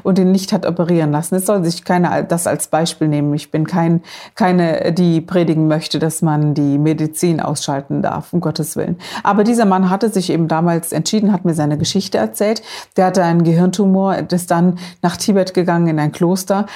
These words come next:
und nach sechs Monaten, äh, Tibet-Kloster kam er zurück und er ist eigentlich davon ausgegangen, dass er entweder dort oder beim Rückweg stirbt.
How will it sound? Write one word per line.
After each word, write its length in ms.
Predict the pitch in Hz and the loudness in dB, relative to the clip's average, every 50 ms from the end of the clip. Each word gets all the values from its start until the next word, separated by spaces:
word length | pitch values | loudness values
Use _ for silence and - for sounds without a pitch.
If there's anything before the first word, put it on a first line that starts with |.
| - - _ | -18 -14 _
und 340 | - - 185 175 170 175 - | 0 2 2 2 2 2 0
nach 140 | 185 175 175 | 0 -2 0
sechs 340 | - 185 175 175 - - | 0 -2 -2 -2 -2 0
Monaten, 680 | 202 175 170 175 175 170 165 165 - 180 170 165 160 156 - - - - _ | 2 2 2 2 2 0 0 -2 0 0 2 2 2 0 -4 -10 -20 -12 _
äh, 180 | - 165 170 | -2 0 0
Tibet-Kloster 720 | 165 165 - 196 185 180 175 175 180 190 170 170 165 - 185 | 0 0 0 2 2 2 2 0 2 0 0 0 0 -2 -4
kam 220 | 175 - 185 165 160 | -2 0 0 2 2
er 100 | 160 156 | 0 -2
zurück 460 | - - 175 156 165 185 185 185 - - - - - | 0 -2 0 2 2 0 -2 -2 -12 -20 -20 -14 -4
und 200 | - 135 - - | 0 0 2 2
er 100 | - 165 | 2 0
ist 140 | 175 175 - | 0 0 -2
eigentlich 300 | - 165 170 170 165 - | 0 0 0 0 0 0
davon 280 | 175 170 - - 156 | -2 -2 0 -2 0
ausgegangen, 640 | - - 175 170 - - 180 170 175 170 170 170 151 | 0 0 -2 -2 -2 -4 -2 0 2 2 2 2 2
dass 180 | - 175 170 - | 0 -2 -2 0
er 60 | 113 113 | 0 0
entweder 300 | 170 160 165 156 160 156 | 0 0 0 0 0 2
dort 360 | - 165 165 170 180 180 175 | 2 2 2 2 0 -2 -2
oder 180 | - 160 160 | -2 0 -2
beim 200 | 156 160 156 151 | 0 0 -2 0
Rückweg 400 | 147 160 160 - 160 156 147 151 | 0 -2 -2 0 -2 -2 -2 -2
stirbt. 400 | - - - 196 196 190 196 - | -8 -2 0 0 0 0 -2 -8